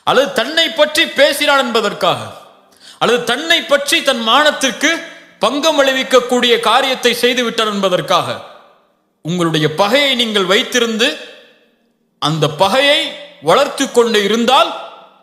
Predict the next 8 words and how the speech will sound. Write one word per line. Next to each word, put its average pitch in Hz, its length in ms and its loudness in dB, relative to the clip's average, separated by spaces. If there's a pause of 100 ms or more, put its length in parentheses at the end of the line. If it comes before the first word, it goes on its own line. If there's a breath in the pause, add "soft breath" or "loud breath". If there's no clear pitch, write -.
(140)
ஒன்றை 277 440 2
உணர்ந்து 254 400 0
கொள்ளுங்கள், 208 600 0
நீங்கள் 165 300 -4
ரசூலை 196 520 0
விட 180 140 -2
மேன்மையானவர்கள் 160 680 -4
அல்ல, 113 180 -8